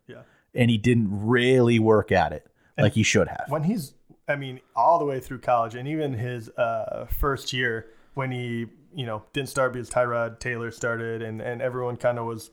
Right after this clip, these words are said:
Speaker 1: saying he was gonna be, you know, couldn't do it in Cleveland and all that. Anytime he plays with a chip on his shoulder, he plays really, really well.
Speaker 2: Yep.
Speaker 1: Um, I think this was the first time where he didn't. Everyone believed in him. And it just, everything, I don't know,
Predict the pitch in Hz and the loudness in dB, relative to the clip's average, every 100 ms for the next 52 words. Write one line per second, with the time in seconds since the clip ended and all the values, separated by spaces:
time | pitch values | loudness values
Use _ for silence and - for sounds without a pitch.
0 | _ - 127 120 120 117 117 117 117 113 | _ -6 -4 -4 -6 -6 -8 -8 -8 -8
1 | 113 123 110 107 _ _ _ _ _ _ | -8 -10 -10 -10 _ _ _ _ _ _
2 | - 135 120 123 120 117 120 117 120 117 | -6 -4 -4 -6 -8 -8 -8 -6 -6 -4
3 | 120 120 - _ _ - 285 220 196 165 | -2 -4 -6 _ _ -2 0 0 0 0
4 | 160 160 135 117 151 135 120 113 120 113 | -2 -4 -6 -8 -6 -4 -4 -4 -6 -6
5 | 120 147 143 127 127 123 120 113 113 117 | -4 -2 -4 -6 -8 -6 -6 -6 -4 -4
6 | - _ _ _ _ _ 139 120 113 - | -6 _ _ _ _ _ 0 0 -2 -10
7 | _ _ 143 127 226 190 - 110 117 143 | _ _ -2 -2 -4 -8 -6 -6 -4 -4
8 | 123 147 147 123 117 113 - 123 120 117 | -2 2 2 0 -6 -8 -12 -10 -10 -10
9 | - _ _ _ _ _ _ - 160 143 | -16 _ _ _ _ _ _ 0 0 0
10 | - 143 135 123 123 143 127 117 113 - | -2 0 0 0 0 0 0 -4 -4 -8
11 | _ _ _ _ - 127 127 131 123 - | _ _ _ _ -6 -6 -4 -6 -8 -14
12 | - 113 - _ - 127 131 - 135 123 | -14 -14 -14 _ -10 -6 -6 -6 -8 -8
13 | 127 120 110 | -8 -8 -10